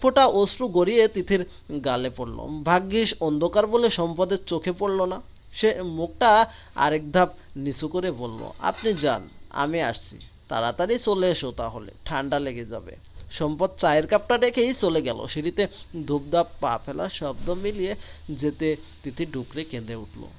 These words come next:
সে বেশ বুঝতে পারছে সম্পদ পাল্টে যাচ্ছে দিন দিন। সেই আগের সম্পদ তাকে একা ছাদে রেখে কিছুতেই যেত না, প্রয়োজনে জোরপূর্বক কোলে তুলে নিত। সন্ধ্যা হওয়ার ঘণ্টাখানেক পর তিথি নিচে নামলো।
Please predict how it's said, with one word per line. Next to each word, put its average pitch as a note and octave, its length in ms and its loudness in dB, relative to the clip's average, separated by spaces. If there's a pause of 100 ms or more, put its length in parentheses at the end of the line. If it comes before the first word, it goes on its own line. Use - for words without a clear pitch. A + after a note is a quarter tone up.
(100)
সে A#3 180 4
বেশ A3+ 280 4
বুঝতে C#3+ 380 -4
পারছে G#3 300 -2
সম্পদ D3+ 380 -4 (100)
পাল্টে A#2+ 340 -2
যাচ্ছে C3 300 -6
দিন G#2+ 300 -12
দিন। F2+ 160 -12 (360)
সেই D#3+ 280 0 (240)
আগের A#2+ 340 -2
সম্পদ F3 500 0 (140)
তাকে C3 360 -6
একা D3 340 -6 (280)
ছাদে B2+ 320 -6
রেখে F#3 320 -8
কিছুতেই D#3+ 440 -2
যেত C3+ 260 -6
না, C#3 200 -8 (120)
প্রয়োজনে E3 480 -2
জোরপূর্বক F3+ 800 0 (180)
কোলে C#3+ 240 0
তুলে C3+ 280 -4
নিত। A2+ 280 -8 (880)
সন্ধ্যা D3+ 440 2
হওয়ার E3 280 6
ঘণ্টাখানেক D3+ 800 -4
পর F3+ 200 0
তিথি D3+ 320 -6
নিচে A#2+ 300 -6
নামলো। G2+ 360 -12